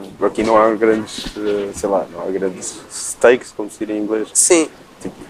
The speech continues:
Speaker 1: estamos só a falar.
Speaker 2: Sim, ali,
Speaker 1: Ali,
Speaker 2: bom.
Speaker 1: dá, tipo, câmaras apontadas e
Speaker 2: Sim,
Speaker 1: luzes
Speaker 2: bom, ali há,
Speaker 1: apontadas e
Speaker 2: obviamente,
Speaker 1: pessoas
Speaker 2: um
Speaker 1: que não estão
Speaker 2: início.
Speaker 1: habituadas a ir à televisão como eu.
Speaker 2: Há um início, há um início, obviamente, do programa,
Speaker 1: Sim.
Speaker 2: mas, mas, eh,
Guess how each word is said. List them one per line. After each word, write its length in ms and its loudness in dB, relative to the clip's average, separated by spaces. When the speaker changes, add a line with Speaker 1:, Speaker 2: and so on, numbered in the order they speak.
Speaker 1:
estamos 220 0
só 100 8
a 40 6
falar. 320 4
Speaker 2:
Sim, 240 4
ali, 360 4
Speaker 1:
Ali, 220 8
Speaker 2:
bom. 180 -14
Speaker 1:
dá, 100 4
tipo, 220 -4
câmaras 340 4
apontadas 600 4
e 60 2
Speaker 2:
Sim, 160 4
Speaker 1:
luzes 140 2
Speaker 2:
bom, 60 6
ali 120 0
há, 60 6
Speaker 1:
apontadas 240 8
e 20 2
Speaker 2:
obviamente, 180 2
Speaker 1:
pessoas 240 6
Speaker 2:
um 20 6
Speaker 1:
que 60 8
não 60 8
estão 140 8
Speaker 2:
início. 60 8
Speaker 1:
habituadas 340 8
a 20 8
ir 80 8
à 60 10
televisão 400 4
como 240 0
eu. 100 -4
Speaker 2:
Há 100 6
um 140 6
início, 540 4
há 100 6
um 80 4
início, 280 2
obviamente, 260 0
do 100 2
programa, 340 6
Speaker 1:
Sim. 60 4
Speaker 2:
mas, 240 2
mas, 840 4
eh, 200 -8